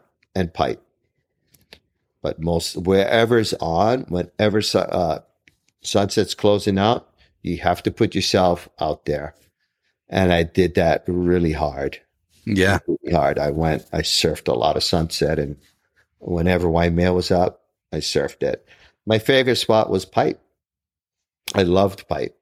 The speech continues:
Speaker 1: It was, that was, you know, for me, it was my favorite. So I put myself out there for,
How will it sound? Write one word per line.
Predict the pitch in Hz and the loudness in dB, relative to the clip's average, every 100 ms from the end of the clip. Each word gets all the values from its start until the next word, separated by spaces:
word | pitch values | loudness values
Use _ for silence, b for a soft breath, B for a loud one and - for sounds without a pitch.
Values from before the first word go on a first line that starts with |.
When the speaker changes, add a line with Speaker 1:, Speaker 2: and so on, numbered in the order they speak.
| _ _ _ _ - | _ _ _ _ -4
Speaker 1:
It | 107 92 | 0 2
was, | 87 85 80 - - - _ _ - | 2 0 -2 -10 -12 -16 _ _ -6
that | 87 90 | -2 0
was, | 87 - - | 0 -4 -6
you | 92 78 | -4 -4
know, | 71 78 - _ _ _ _ _ | -6 -10 -12 _ _ _ _ _
for | - 87 | -4 0
me, | 92 92 | 2 2
it | 85 | 2
was | 85 - | 0 -2
my | 82 85 | -2 -2
favorite. | - 78 73 101 127 - _ B - _ _ _ - | -2 -4 0 0 -2 -4 _ B -20 _ _ _ -10
So | - 113 104 | 0 4 4
I | |
put | - 156 143 | 2 0 0
myself | 131 139 123 | 0 2 2
out | 123 110 - | 2 0 0
there | 110 110 | 2 2
for, | - 107 101 101 - | 0 0 2 2 -2